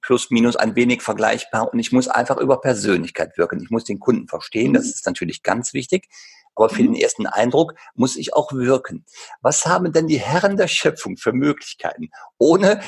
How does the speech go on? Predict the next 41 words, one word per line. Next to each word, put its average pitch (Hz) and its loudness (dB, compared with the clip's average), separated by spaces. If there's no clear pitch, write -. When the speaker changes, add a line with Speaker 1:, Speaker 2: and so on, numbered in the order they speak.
Speaker 1:
wirklich 127 0
jetzt, - 2
äh, 104 2
sehr 107 2
extravagant 90 0
aufzutreten? - -8
Wer 101 2
das - 0
möchte, 113 2
der 92 2
soll 90 0
das 95 0
machen, 92 0
der 82 -2
muss 101 -4
das - -2
tun, 80 -6
das - -4
ist - -8
ja 80 -2
Teil 87 -2
der 90 -2
Persönlichkeit. 85 -6
Aber 110 2
Speaker 2:
Ja. 175 -10
Speaker 1:
wer 123 0
hat 175 -2
denn 160 0
so, 143 0
was - -4
haben 170 2
wir 165 0
denn 165 2
so 143 0
als 127 0
Möglichkeit 139 0
im 123 4
gemäßigten 120 0
B 113 -2
two 104 -8
B-Umfeld 110 0